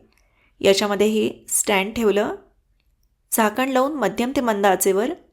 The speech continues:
पंधरा मिनिटं इडल्या ज्या आहेत त्या वाफवून घ्यायच्या.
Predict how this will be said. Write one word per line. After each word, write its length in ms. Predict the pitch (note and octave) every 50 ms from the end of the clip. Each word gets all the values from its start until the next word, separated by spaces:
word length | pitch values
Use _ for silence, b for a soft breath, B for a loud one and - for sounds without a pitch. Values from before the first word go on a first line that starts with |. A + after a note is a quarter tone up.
| _ _ _ _ _ _ _ -
पंधरा 340 | A3 G3 F#3+ A#3+ B3 B3+
मिनिटं 480 | C4+ C4 A3 G3+ F#3+ G3 G3+ G#3+ C#4+ F#4 F#4+ - _ _ _ _ _ _ -
इडल्या 300 | F#3+ F#3+ E3 F#3+ G3+ G#3
ज्या 160 | G3 A3 G#3
आहेत 180 | G3 F#3+ G3 -
त्या 160 | A#3 C4 E4
वाफवून 520 | - - - F3+ D#3+ - - F#3+ F#3+ F#3+ G3
घ्यायच्या. 420 | A3+ G#3+ F3 - - - G#3